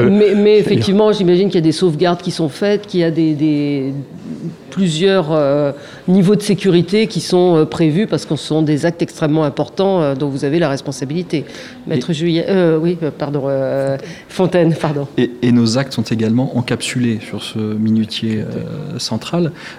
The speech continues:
Speaker 3: euh, pour permettre leur lecture dans le temps, puisque, euh,
Speaker 1: Bien
Speaker 3: notre
Speaker 1: sûr.
Speaker 3: obligation de conservation, euh, est de soixante-quinze ans,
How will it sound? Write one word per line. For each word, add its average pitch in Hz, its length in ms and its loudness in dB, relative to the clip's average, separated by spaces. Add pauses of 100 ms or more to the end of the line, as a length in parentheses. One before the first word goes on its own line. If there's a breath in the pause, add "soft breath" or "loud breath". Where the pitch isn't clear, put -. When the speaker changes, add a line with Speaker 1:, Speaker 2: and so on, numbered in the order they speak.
Speaker 3:
euh, 113 180 -2
pour - 160 -6
permettre 123 640 0
leur 110 180 0
lecture 135 480 0
dans 123 80 2
le 123 60 2
temps, 120 200 -2 (180)
puisque, - 320 -6
euh, 110 260 -2
Speaker 1:
Bien 107 80 0
Speaker 3:
notre 117 160 0
Speaker 1:
sûr. 127 100 0
Speaker 3:
obligation 117 340 0
de 113 60 2
conservation, 110 640 -2
euh, 110 480 -4
est 110 60 -2
de - 40 -12
soixante-quinze 110 560 -2
ans, 196 140 0